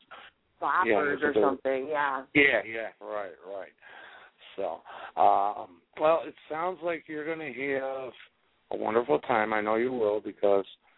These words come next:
Speaker 2: um, you're a very good mother, and, uh, so the kids should have a enjoyable holiday. And,
Speaker 1: So how about you
Speaker 2: um,
Speaker 1: guys? Are you gonna go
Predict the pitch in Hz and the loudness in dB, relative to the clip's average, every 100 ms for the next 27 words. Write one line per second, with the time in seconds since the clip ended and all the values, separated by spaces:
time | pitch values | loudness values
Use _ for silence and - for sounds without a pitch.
0 | _ _ _ - 107 107 101 101 95 _ | _ _ _ -14 -10 -6 -6 -6 -12 _
1 | 98 101 95 95 95 101 113 107 101 95 | -2 4 4 6 4 6 4 2 2 4
2 | 98 - _ _ _ _ - 92 92 90 | 2 -2 _ _ _ _ -8 -6 -4 -6
3 | 92 95 92 90 90 85 - - - 92 | -4 -4 -4 -6 -6 -8 -14 -12 0 2
4 | 92 - 98 - 98 92 98 95 95 - | 2 2 0 2 2 4 4 4 2 0
5 | - - - - - - 95 95 95 95 | -14 -16 -16 -16 -14 -4 2 6 6 4
6 | 98 92 95 90 87 90 98 - _ _ | 0 0 -6 -6 -8 -10 -12 -16 _ _
7 | _ _ _ _ - 175 233 254 247 233 | _ _ _ _ -14 -4 2 4 4 2
8 | 247 214 147 139 165 180 175 180 | -2 0 0 0 -4 -4 -2 -2